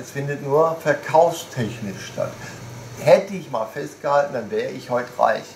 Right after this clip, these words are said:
Ja? Äh, das hat mit Fansein nichts zu tun. Ein Fan, mit dem kann man philosophieren, mit einem Fan kann man Spaß haben. Aber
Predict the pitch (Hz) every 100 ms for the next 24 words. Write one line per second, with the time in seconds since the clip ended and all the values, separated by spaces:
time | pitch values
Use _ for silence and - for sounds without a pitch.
0 | - - - - 131 175 - - - -
1 | 143 143 135 - - 131 123 156 151 -
2 | 147 147 190 190 196 190 185 185 175 131
3 | 98 113 110 - 120 156 208 226 - -
4 | - - - - 156 147 175 170 165 156
5 | 156 143 113 107 131 160 196 156 139 123
6 | - 131 143 175 - 143 135 - - -
7 | - - - - 117 135 - 113 90 -
8 | 123 120